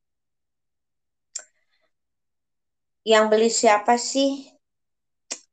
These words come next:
Awalnya di mana sih gitu, maksud gue. Nggak kepengen juga gitu terlalu banyak stres,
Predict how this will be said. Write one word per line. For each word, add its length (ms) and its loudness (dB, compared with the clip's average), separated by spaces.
Awalnya 480 4
di 80 -2
mana 240 -4
sih 540 -6
gitu, 300 -12
maksud 280 -12
gue. 240 2
Nggak 240 -2
kepengen 360 2
juga 160 2
gitu 180 -4
terlalu 260 2
banyak 260 -4
stres, 720 -4